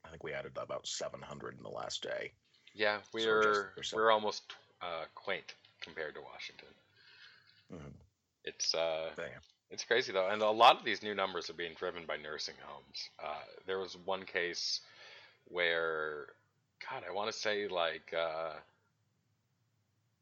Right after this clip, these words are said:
Speaker 2: let's see if I can even find it here. Uh, there was, like, twenty residents and, like, fifteen workers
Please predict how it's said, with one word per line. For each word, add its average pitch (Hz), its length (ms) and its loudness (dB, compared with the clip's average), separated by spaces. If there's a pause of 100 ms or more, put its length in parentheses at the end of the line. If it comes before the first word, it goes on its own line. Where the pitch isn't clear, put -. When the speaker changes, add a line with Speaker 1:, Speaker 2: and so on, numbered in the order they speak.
Speaker 2:
let's - 120 -10
see - 80 -4
if 107 140 -6
I 101 60 -2
can 87 180 -12
even 80 200 -10
find 85 280 -6
it - 140 -12
here. 76 240 -12 (260)
Uh, 80 500 -2 (2750)
there 95 60 -8
was, 104 140 -8
like, 95 240 6 (640)
twenty 107 320 0
residents 113 640 -2
and, 85 80 -8
like, 71 220 -6
fifteen 104 1300 -8
workers 117 760 -4